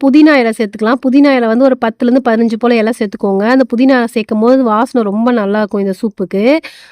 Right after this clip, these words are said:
அதனால கண்டிப்பா சேர்த்துக்கோங்க. டேஸ்ட்டும் ரொம்ப நல்லா இருக்கும். இப்போ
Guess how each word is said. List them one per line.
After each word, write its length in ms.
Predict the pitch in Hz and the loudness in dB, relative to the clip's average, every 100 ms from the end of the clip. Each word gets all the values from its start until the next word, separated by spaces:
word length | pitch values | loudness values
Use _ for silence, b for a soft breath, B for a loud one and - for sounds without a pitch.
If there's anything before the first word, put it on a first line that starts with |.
| B | B
அதனால 220 | 233 240 240 | 0 0 0
கண்டிப்பா 240 | 214 226 247 | 0 0 0
சேர்த்துக்கோங்க. 480 | 240 214 226 208 202 208 247 | -2 -4 -4 -2 -2 -2 0
டேஸ்ட்டும் 400 | 233 233 - 254 226 | 2 2 0 -2 0
ரொம்ப 200 | 202 226 208 | -2 -2 0
நல்லா 200 | 190 202 | 0 -2
இருக்கும். 320 | 190 185 202 262 | -4 -4 0 0
இப்போ 120 | 277 | 0